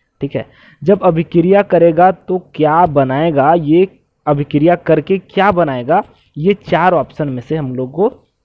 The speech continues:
चुनना है। तो सबसे पहले हम ये आपको बताते चलें कि जैसे कि पिछले, अ, question में हम लोग lead का formula पीबी को पढ़े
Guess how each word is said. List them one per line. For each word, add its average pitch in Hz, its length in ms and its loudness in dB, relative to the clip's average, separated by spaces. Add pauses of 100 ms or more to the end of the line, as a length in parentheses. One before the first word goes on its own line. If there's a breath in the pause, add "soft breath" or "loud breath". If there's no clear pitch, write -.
(1160)
चुनना 190 280 0
है। - 240 -10 (320 soft breath)
तो 160 60 -10
सबसे 196 280 -2
पहले 202 260 0
हम 190 160 -2
ये 165 160 2
आपको 170 260 0
बताते 147 360 -2
चलें 127 400 -10 (320 soft breath)
कि 156 60 -4
जैसे 175 280 -2
कि 214 100 -10
पिछले, 190 460 -2
अ, 147 380 -2
question 156 420 -4
में 196 140 -2
हम 175 160 -2
लोग 175 180 0
lead 170 360 4
का 226 140 -2
formula 170 440 -4
पीबी 147 360 -2
को 170 140 -4
पढ़े 127 320 -6